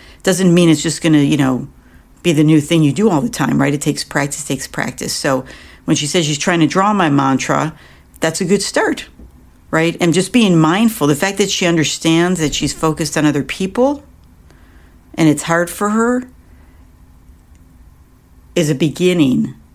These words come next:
right? To be more mindful in that moment, that if I'm feeling uncomfortable or anxious or worried 'cause I'm focused on other people, that's when I can just stop and say, "Okay,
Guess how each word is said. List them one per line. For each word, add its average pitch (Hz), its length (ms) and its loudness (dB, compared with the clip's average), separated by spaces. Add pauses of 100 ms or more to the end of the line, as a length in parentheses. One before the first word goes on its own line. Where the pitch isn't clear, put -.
(140)
right? 156 260 0
To - 100 -6
be 165 120 2
more 156 220 4
mindful 147 540 2
in 143 120 2
that - 200 -4
moment, 151 640 -2 (960)
that 143 340 -2
if 151 120 -8
I'm 139 140 0
feeling 156 640 0 (240)
uncomfortable 151 720 -2
or - 140 -4
anxious 151 420 0
or 143 80 -4
worried 147 480 -4 (400)
'cause 147 140 -6
I'm 139 100 0
focused 151 400 -2
on 151 60 0
other 139 140 -4
people, 151 540 -6 (280)
that's 151 200 -6
when 165 60 0
I 156 80 2
can 147 160 -4
just 143 180 -4
stop 143 320 -4
and 139 100 -4
say, - 240 -6
"Okay, 214 440 -6